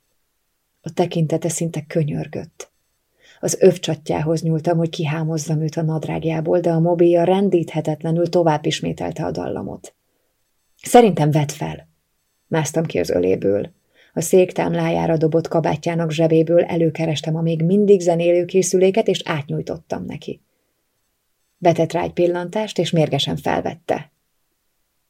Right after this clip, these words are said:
"Francesco, mi olyan fontos? Éppen benne vagyok valamiben."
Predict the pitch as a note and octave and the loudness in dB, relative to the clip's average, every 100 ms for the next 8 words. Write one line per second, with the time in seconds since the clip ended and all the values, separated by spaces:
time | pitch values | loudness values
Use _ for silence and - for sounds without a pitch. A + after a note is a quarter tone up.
0 | _ - B3 A3+ G3 - F3+ E3+ B3+ G#3+ | _ 4 6 6 6 8 8 10 10 10
1 | D#3+ E3 E3+ D3 E3 - C4+ F#3 F#3+ F3+ | 8 4 4 4 6 6 8 8 10 8
2 | D3+ D3+ D3+ E3 D3 C3+ C#3+ C3 D3 | 8 6 6 6 6 4 2 0 -2